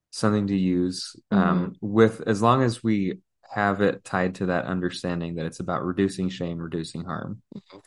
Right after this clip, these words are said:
Speaker 2: So, like, a good, I feel like a good situation of when you would use that intervention, of, like, giving them that reminder, is if your kid is talking about somebody's body in either, like, a bullying or inappropriate way or, like, an objectifying way. Um,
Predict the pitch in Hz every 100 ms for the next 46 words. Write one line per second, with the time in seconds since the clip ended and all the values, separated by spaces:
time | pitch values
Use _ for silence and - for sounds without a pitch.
0 | _ - _ - 247 220 214 190 190 208
1 | 202 196 196 - 208 202 190 190 185 190
2 | 185 170 175 175 175 175 165 175 170 170
3 | 160 185 339 214 170 160 160 170 160 -
4 | - 151 - - - 151 - 170 160 170
5 | 156 - - 226 254 247 247 247 - _
6 | _ - 196 202 196 196 190 196 180 175
7 | 175 - 185 190 180 175 - - 175 175
8 | - 175 165 180 185 - 92 90 90 -
9 | 175 180 180 175 180 175 190 151 202 233
10 | 247 262 269 _ _ 185 175 180 175 180
11 | 185 214 - 254 277 - - _ - 196
12 | 190 180 180 180 - 190 180 175 160 165
13 | - 175 - - - - - - 196 _
14 | _ _ _ _ _ 190 185 185 170 175
15 | 196